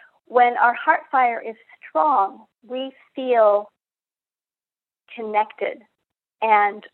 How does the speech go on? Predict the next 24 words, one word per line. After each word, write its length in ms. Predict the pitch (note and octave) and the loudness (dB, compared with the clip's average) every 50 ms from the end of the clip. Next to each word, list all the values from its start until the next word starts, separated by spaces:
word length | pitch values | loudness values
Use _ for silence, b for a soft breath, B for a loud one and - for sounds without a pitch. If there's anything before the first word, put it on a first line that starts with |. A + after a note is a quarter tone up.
| _ | _
open. 520 | - G#3+ G#3+ G#3+ - - F#3 - - A#3+ G#3+ _ _ _ _ _ _ _ _ _ _ _ _ _ _ _ _ _ _ _ | -4 -4 -4 -2 -6 -8 -8 -8 -12 -16 -20 _ _ _ _ _ _ _ _ _ _ _ _ _ _ _ _ _ _ _
And 540 | A3+ A3 G#3+ G#3 G#3 G#3 G#3 G#3 G#3 G#3+ - _ _ _ _ _ | 2 2 4 4 2 0 0 -2 -6 -12 -16 _ _ _ _ _
there's 200 | A#3+ A#3 A#3 A#3 B3+ | -2 -2 -2 -2 -4
a 60 | B3+ - - | -6 -4 -6
sense 140 | B3+ C4 C4 - | -6 -8 -6 -8
of 100 | C4+ B3 G3+ _ _ _ _ _ _ _ _ _ _ _ _ _ _ _ _ _ _ | -10 -10 -10 _ _ _ _ _ _ _ _ _ _ _ _ _ _ _ _ _ _
just 160 | - D#4 - - _ - | -10 -10 -10 -10 _ -4
innate 500 | - C4 A#3+ A#3 A3+ A3+ A#3 A#3+ B3+ - - A#3+ - - | -4 -4 -4 -4 -8 -8 -6 -6 -6 -6 -8 -16 -20 -10
joy 460 | - A3 G3 G3+ G3+ F#3+ - - G#3+ - _ _ _ _ | -4 0 2 2 2 2 0 -4 -8 -14 _ _ _ _
that 120 | - G#3+ - - - - | -6 -6 -6 -6 -12 -8
comes. 340 | - A3 - - - C4+ A3 _ - _ _ _ _ _ _ _ _ _ _ _ _ _ _ _ _ _ _ _ _ _ _ _ _ _ _ _ _ _ _ _ _ _ _ _ _ _ _ _ _ _ _ _ | -6 -6 -6 -6 -8 -16 -20 _ -20 _ _ _ _ _ _ _ _ _ _ _ _ _ _ _ _ _ _ _ _ _ _ _ _ _ _ _ _ _ _ _ _ _ _ _ _ _ _ _ _ _ _ _
When 300 | - A3+ B3 B3+ B3+ B3+ A#3 | -4 -2 -2 -2 -2 -4 -2
we're 420 | C4 C4 B3 A#3+ A#3+ A#3 - - - _ _ - G#3+ - - | 0 2 2 2 0 -2 -4 -8 -12 _ _ -20 -20 0 2
dampening 600 | C4 B3 C4 D4 - - E4 D4 D4 C#4 B3+ A#3+ - | 2 4 4 2 0 -2 -6 -4 -4 -6 -6 -4 -2
our 140 | A#3 A3+ A3+ | -2 -2 -2
heart 320 | - - - C4 C4 - - - | -4 0 2 2 2 2 -2 0
fire, 380 | - G#3+ G#3 G3+ G3 F#3+ F#3+ - - _ _ _ - _ | 2 2 4 4 4 2 0 -2 -6 _ _ _ -20 _
what 240 | _ A#3+ A#3 A#3 - | _ 0 0 0 2
we 160 | A#3+ - - - - _ _ _ _ _ | 0 -6 -8 -10 -14 _ _ _ _ _
often 460 | - A#3 B3+ C4 C4 - C#4+ B3 A3+ - - | 2 2 2 2 0 -6 -10 -10 -10 -10 -8
are 160 | A3 G#3+ G3 - _ | -8 -8 -8 -10 _
doing 400 | - E4 F#4+ E4 B3+ A3+ G#3+ - - | -6 -6 -4 -4 -4 -6 -8 -6 -8
is 80 | G#3 G#3 - _ | -8 -8 -4 _
we're 120 | A3+ G#3+ | -4 -4